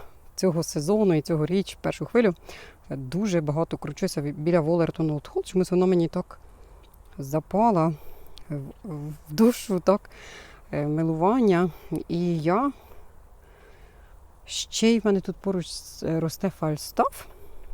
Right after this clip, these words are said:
І мені так, е, захотілося відзняти,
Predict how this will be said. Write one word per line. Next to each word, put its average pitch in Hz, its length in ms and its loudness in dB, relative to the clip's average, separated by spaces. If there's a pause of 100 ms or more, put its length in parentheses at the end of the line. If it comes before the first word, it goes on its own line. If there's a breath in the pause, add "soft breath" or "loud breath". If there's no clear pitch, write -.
(1000 loud breath)
І 185 100 2
мені 160 300 4
так, - 320 2 (600 loud breath)
е, 165 100 4
захотілося 240 520 2
відзняти, 208 640 4